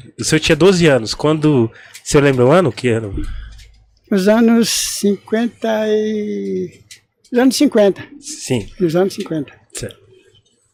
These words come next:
Speaker 2: E, eh, o que me de-, deixava muito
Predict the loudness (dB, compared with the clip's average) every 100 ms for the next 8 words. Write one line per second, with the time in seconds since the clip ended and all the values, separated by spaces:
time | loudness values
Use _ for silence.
0 | _ -18 -6 2 4 4 4 4 4 2
1 | -2 -10 _ _ _ _ _ _ _ -20
2 | -20 _ _ _ -6 0 2 2 2 2
3 | 4 4 2 0 0 0 0 0 2 2
4 | 0 -2 -6